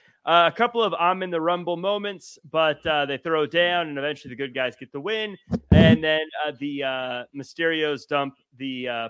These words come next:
Profits, and then Rey dumps Dominic. Uh, just teasing the, the Royal Rumble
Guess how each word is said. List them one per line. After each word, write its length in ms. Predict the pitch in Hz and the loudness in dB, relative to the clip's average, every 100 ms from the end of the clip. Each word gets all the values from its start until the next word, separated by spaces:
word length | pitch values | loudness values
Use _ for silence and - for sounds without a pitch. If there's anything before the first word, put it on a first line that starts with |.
| - | -4
Profits, 580 | 165 160 - 156 147 - | -2 -2 -2 -8 -8 -12
and 120 | 131 | -10
then 360 | 127 127 123 123 _ | -6 -6 -6 -12 _
Rey 520 | 117 127 127 120 120 117 | -10 -6 -4 -4 -6 -10
dumps 460 | 123 113 110 - - 117 123 | -8 -8 -8 -14 -20 _ -8
Dominic. 640 | 117 123 113 110 113 _ _ _ _ | -6 -6 -6 -10 -12 _ _ _ _
Uh, 240 | 123 123 127 | -6 -2 -4
just 220 | 160 - | -6 -16
teasing 480 | 196 180 165 165 143 | -12 -10 -8 -8 -8
the, 280 | 131 127 - 127 | -10 -12 -14 -10
the 160 | 135 | -10
Royal 320 | 120 131 127 120 | -8 -6 -4 -4
Rumble 420 | 117 117 120 | -6 -6 -8